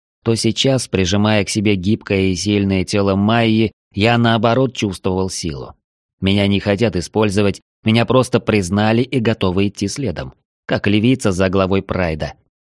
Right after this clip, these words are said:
И пока я не ошибусь, всё будет именно так. В этот момент с лёгким хлопком восстановилась защита лагеря, отрезав нас от опасности внешнего мира,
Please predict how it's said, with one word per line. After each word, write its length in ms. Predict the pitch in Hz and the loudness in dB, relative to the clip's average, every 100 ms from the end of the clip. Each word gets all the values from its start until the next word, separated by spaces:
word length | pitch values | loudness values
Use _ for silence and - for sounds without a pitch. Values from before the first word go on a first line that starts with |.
| _ _ _ | _ _ _
И 100 | - | -10
пока 300 | 98 104 - | -4 -4 0
я 180 | 135 120 | 2 2
не 100 | 117 | 2
ошибусь, 600 | 113 - 131 143 143 - _ | 0 0 -2 -2 -4 -6 _
всё 240 | - - 139 | -8 -2 -2
будет 400 | 127 127 131 - | 0 0 -2 -4
именно 460 | 110 92 92 92 98 | -2 0 0 -2 -4
так. 420 | - - - - _ _ _ _ _ _ _ | -6 -12 -12 -20 _ _ _ _ _ _ _
В 100 | 104 | 0
этот 240 | 143 156 | 2 2
момент 380 | 143 143 151 135 | 2 2 2 0
с 60 | |
лёгким 380 | 104 123 120 110 | 0 0 0 -4
хлопком 760 | 104 104 95 - 135 139 117 95 | -4 -4 -6 -6 -4 -2 -4 -6
восстановилась 680 | 95 - 104 104 123 123 113 | -6 -2 -2 0 0 0 -2
защита 520 | 92 98 - 107 101 | -2 -4 -4 -4 -2
лагеря, 680 | 90 82 80 78 80 78 - _ _ _ | -2 -2 -4 -4 -4 -4 -8 _ _ _
отрезав 500 | 98 104 120 113 117 | -4 0 2 2 0
нас 260 | 113 120 - | 0 -2 -2
от 180 | 110 113 | -2 -2
опасности 580 | 107 110 104 98 - | 0 -2 -2 -6 -4
внешнего 520 | 98 98 95 - 92 101 | -4 -2 -4 -6 -6 -4
мира, 420 | 110 139 123 | -4 -4 -4